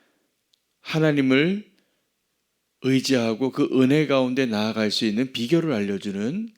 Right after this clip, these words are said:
또 구원의 방법이 되기도 하는 것입니다. 그래서 예수님께서,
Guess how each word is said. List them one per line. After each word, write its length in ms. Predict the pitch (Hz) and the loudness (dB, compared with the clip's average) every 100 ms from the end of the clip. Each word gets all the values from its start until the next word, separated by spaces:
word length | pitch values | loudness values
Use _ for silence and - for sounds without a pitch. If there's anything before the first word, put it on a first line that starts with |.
| _ _ _ _ - | _ _ _ _ -10
또 100 | 123 | -10
구원의 480 | - 123 117 120 | -2 2 4 4
방법이 520 | - 101 107 117 131 147 | 0 -4 -4 0 0 0
되기도 420 | 120 107 - 113 | -2 -2 -4 -6
하는 260 | 110 113 | -6 -8
것입니다. 600 | 90 95 - - - - _ _ _ _ _ _ _ _ - _ _ _ _ | -8 -10 -14 -18 -20 -20 _ _ _ _ _ _ _ _ -20 _ _ _ _
그래서 320 | 131 - 127 | -4 2 4
예수님께서, 880 | 123 117 139 127 127 117 113 139 214 | 4 2 -2 -2 -2 0 0 0 -2